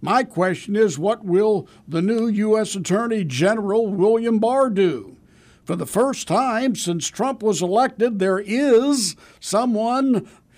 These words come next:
in the U S Justice Department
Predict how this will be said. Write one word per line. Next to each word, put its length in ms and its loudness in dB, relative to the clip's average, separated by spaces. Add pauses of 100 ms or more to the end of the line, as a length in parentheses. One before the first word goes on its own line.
(100)
in 260 2
the 140 4
U 320 2
S 200 0
Justice 680 -2
Department 800 -2